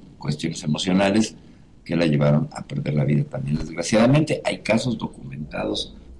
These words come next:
por la prensa, eh, no tanto así por la ciencia, donde se menciona esto.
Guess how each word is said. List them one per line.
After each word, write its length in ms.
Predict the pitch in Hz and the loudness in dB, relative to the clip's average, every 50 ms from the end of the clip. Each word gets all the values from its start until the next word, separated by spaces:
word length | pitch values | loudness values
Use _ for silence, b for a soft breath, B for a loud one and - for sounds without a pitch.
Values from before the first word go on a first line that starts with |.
| - | -2
por 180 | - - 156 170 | 4 6 6 8
la 180 | 165 147 113 - | 8 6 6 4
prensa, 440 | - 117 117 117 117 - - 107 - - - - - - - - - - - - - - - - - | 4 4 6 4 4 2 0 -2 -4 -6 -10 -14 -14 -14 -14 -14 -14 -14 -16 -16 -18 -18 -18 -14 -10
eh, 500 | - 87 85 82 82 80 78 80 78 78 - - - - | -6 -2 -2 0 0 0 0 -2 -4 -6 -10 -14 -14 -12
no 120 | 92 92 | -12 -10
tanto 220 | - 85 80 76 92 | -8 -8 -6 -4 -4
así 140 | - 98 95 | -4 -4 -4
por 200 | - - 98 98 | -2 0 0 2
la 100 | 95 95 | 2 0
ciencia, 540 | - - 110 95 92 90 - 95 90 90 - - - - - - - - - - - - - - | 2 2 2 2 2 2 0 -2 -4 -4 -6 -10 -18 -20 -20 -20 -20 -20 -20 -20 -20 -20 -14 -10
donde 580 | - 76 73 82 85 85 82 80 82 85 - - - | -6 -2 0 0 2 2 2 2 0 0 -2 -4 -8
se 180 | - - 82 | -10 -4 -2
menciona 580 | 78 78 76 73 73 - 87 82 80 80 76 73 | 2 2 2 2 2 0 0 2 2 4 4 4
esto. 320 | 73 73 - - - - | 4 4 2 -2 -10 -18